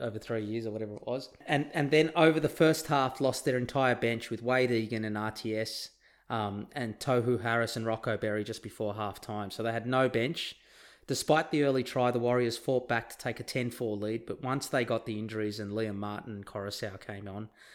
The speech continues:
um, they got two, two more tries down the Warriors' right edge to lead, s-,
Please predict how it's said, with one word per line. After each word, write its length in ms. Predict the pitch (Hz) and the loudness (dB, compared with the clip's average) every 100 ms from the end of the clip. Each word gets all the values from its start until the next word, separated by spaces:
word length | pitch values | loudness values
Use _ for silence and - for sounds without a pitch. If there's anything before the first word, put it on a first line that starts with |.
| - - | -20 -8
um, 360 | - 101 101 - | -6 -6 -8 -4
they 140 | 113 | -2
got 260 | 107 104 - | -2 -4 -6
two, 320 | - 120 113 - | -2 -2 -2 -8
two 200 | - 127 | -2 0
more 180 | 113 101 | 0 -2
tries 380 | - 107 101 101 | -2 -2 -2 -4
down 220 | 107 101 | -6 -4
the 60 | |
Warriors' 440 | 101 101 98 95 98 | -4 -4 -4 -6 -6
right 200 | 92 92 | -8 -8
edge 200 | 90 - | -8 -10
to 100 | 104 | -8
lead, 200 | 92 87 | -8 -8
s-, 140 | - | -8